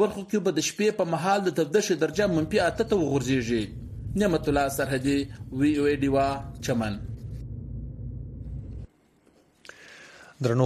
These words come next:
Speaker 2: قدرمنو اوریدونکو، د وایس اف امریکا ډیوا ده. د دې خپرونې په وروستیو شیبو کې تاسو سره یو بل راپور هم شریکو، خو تر هغې مخکې باید د دې خبرې یادونه وکړو چې تاسو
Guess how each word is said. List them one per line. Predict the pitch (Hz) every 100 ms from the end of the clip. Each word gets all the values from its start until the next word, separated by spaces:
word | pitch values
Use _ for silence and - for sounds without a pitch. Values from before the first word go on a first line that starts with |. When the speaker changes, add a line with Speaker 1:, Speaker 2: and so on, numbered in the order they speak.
| -
Speaker 2:
قدرمنو | 113 113 123 120
اوریدونکو، | 113 131 131 110
د | 107
وایس | 107 110
اف | - 110
امریکا | 107 104 110 104
ډیوا | 98 101 135 117
ده. | 139 151 _ _ - _ - -
د | 113
دې | 117
خپرونې | - 113 110 113 107
په | 110 104
وروستیو | 104 - 123 120
شیبو | 113 - 110 113
کې | 113 113 113
تاسو | 110 -
سره | 117 110 107
یو | 160 139 147
بل | 143 127
راپور | 120 139 127 123
هم | 139 -
شریکو، | 120 113 180 190 -
خو | 180 170
تر | 143 110
هغې | 107 101 101
مخکې | - 104 101
باید | 104 98
د | 107 104 98 95
دې | 98 -
خبرې | 98 98 95
یادونه | 92 117 147
وکړو | 131 - 120
چې | 123 - - - - - - -
تاسو | 135 127 131